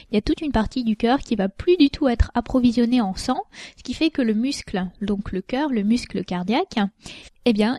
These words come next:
il peut plus du tout battre parce qu'il y a plus, il y a plus d'énergie qui arrive, il y a plus de sang, donc, euh, ça va pas, hein.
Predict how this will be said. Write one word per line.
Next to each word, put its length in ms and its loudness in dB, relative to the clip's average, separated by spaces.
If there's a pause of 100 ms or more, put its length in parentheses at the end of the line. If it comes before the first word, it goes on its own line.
il 80 -4
peut 160 -4
plus 220 0
du 160 -6
tout 140 -6
battre 400 0
parce 200 -8
qu'il 220 -6
y 120 -4
a 60 -2
plus, 340 -8
il 60 -2
y 60 -2
a 40 -2
plus 120 -4
d'énergie 420 2
qui 140 -2
arrive, 320 -2
il 40 -6
y 40 0
a 40 -2
plus 200 -8
de 60 -12
sang, 260 -4
donc, 260 -4
euh, 140 -2
ça 180 -2
va 100 -2
pas, 200 -4
hein. 160 0